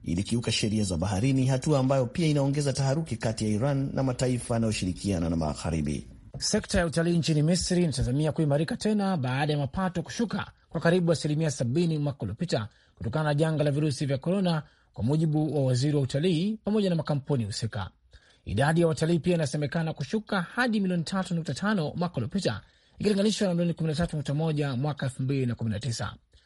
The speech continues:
Speaker 2: Harrison Kamau anasimulia zaidi.
Speaker 1: Kwa mujibu wa shirika la habari la Reuters, waziri wa utalii wa Misri Khalid El Enami amesema idadi ya wageni kwenye mahoteli ilishuka kwa viwango vya kati ya asilimia kumi hadi kumi na tano katika kipindi cha mwaka mmoja uliopita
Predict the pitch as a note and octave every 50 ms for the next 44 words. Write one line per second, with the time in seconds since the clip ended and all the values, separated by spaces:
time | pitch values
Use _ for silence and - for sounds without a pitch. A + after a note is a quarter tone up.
0 | _ _ _ - - F#3+ G3 E3 F#3 F3+ E3+ F#3+ G3 G#3 G3+ F#3+ F#3 F#3 F3 E3+
1 | - _ _ _ _ - E3 E3+ E3 D3+ - - E3 D3+ D3+ C#3+ C3+ A#2 G2 D2+
2 | D#2 F2 G2+ B2 C3+ B2 A#2 G#2 F#2+ F#2 E2 D2 - - - - - - D#3+ E3
3 | F3+ B3 - F4+ F4+ D4 C#4 B3 A#3 - - G#3 G#3 A3+ G#3+ - G3 G3 F#3 F3
4 | E3+ D#3+ D#3 E3+ F3 E3+ E3 D3+ D3 C#3+ C#3+ C#3 C3+ - - A3+ - - G2+ F2
5 | E2+ - - - - - - E2 F#2+ F#2+ G#2+ A#2 A2+ A2 G#2 G#2 F#2+ - A2 A2
6 | A#2 A#2+ A#2 A2 G#2 G#2+ A2+ A#2+ A2+ - - A2+ A2+ G#2+ - A#2 F#2+ G2+ A2 A#2
7 | A#2 A2+ - - - - G#2+ A2 G2+ G#2+ - A2+ A2+ A#2 B2+ C#3 C3 A#2 C#3 D#3+
8 | D#3+ - - - - - - - - - - - - - - F#2 - - C3+ C3
9 | B2 A#2+ C3+ C3 C3 C3 B2+ B2 B2 B2 B2+ B2+ A#2+ A#2 - A#2 A#2+ A#2 A2+ A2+
10 | A2+ A#2 - C3+ B2+ A#2+ A#2+ A2+ A2 G#2+ - C3+ B2+ - A#2+ - B2 A2+ A2+ A#2+
11 | A2 A#2+ A#2+ A#2+ A#2 A2+ A2 G#2+ A#2 G#2+ - - A#2 A#2 A#2 A2+ G#2 - - A2+
12 | A2+ A2 A2 A2 A2 A2+ A2 G#2+ G#2+ - - - B2+ A#2+ A#2 A2+ A#2+ A#2 A2 A2
13 | A2 - A2+ A2+ A2 G#2+ - - D3+ C3 G#2+ G2+ G2+ G#2 A2 A2+ G2+ G#2+ - -
14 | A#2 A2+ G#2 - G#2+ G2 G#2 G2+ - G#2 F#2+ G#2 A2 A2+ A2 G#2 A2 G2+ G2+ G2
15 | G#2 G2 - - D3+ - - A#1+ -